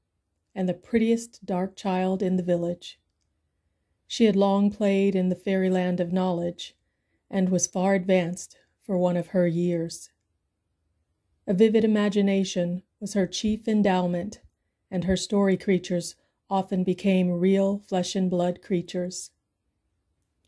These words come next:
"I wonder," she said to herself that afternoon, "if there is any such thing as a colored fairy. Surely there must be,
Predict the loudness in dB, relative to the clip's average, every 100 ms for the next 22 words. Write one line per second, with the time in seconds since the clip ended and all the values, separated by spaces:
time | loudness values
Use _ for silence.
0 | _ _ _ _ _ _ -4 0 2 2
1 | 0 2 2 2 2 2 0 -4 -8 -6
2 | -2 -4 -2 0 0 0 -4 -4 -2 -2
3 | 0 -2 -2 -2 0 0 -2 -4 _ _
4 | _ _ _ _ -6 -6 -6 -2 2 4
5 | 4 2 0 -8 -16 _ -2 -2 -2 -4
6 | -6 -6 -6 0 2 2 0 -2 -8 -6
7 | -4 0 -2 -4 -2 -2 -2 -6 -12 _
8 | _ _ _ _ _ _ _ _ _ -2
9 | 2 4 4 2 0 0 0 -2 -6 -6
10 | -4 -6